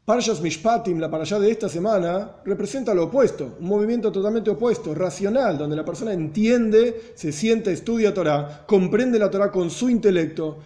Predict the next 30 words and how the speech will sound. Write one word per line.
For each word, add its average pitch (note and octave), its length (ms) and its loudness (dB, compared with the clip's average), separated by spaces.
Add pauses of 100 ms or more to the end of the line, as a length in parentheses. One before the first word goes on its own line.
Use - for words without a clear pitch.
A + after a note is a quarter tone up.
(120)
siente A#3 480 2
amor G3+ 180 2
a G3 60 2
Dios G#3 400 2
con E3+ 180 -4
su B3 220 -4
corazón, F3 520 -2
temor A#3+ 280 2
a G#3+ 80 2
Dios G#3 240 2
con D#3 180 -4
su C4+ 160 -6
corazón, F#3 380 -2
etcétera. E3 460 -6 (1000)
El C#3+ 140 -2
Metzius, D3+ 600 0
se - 180 -10
dice D#3 160 -2
en D#3 80 -4
hebreo, D3 360 0
la C#3+ 120 -6
existencia A3 680 0
de G#3 80 2
la F#3+ 120 4
persona G3+ 560 2 (280)
toma G#3+ 180 2
un F#3+ 100 0
cuerpo F#3+ 340 0
muy G#3 140 2
grande. G#3+ 500 0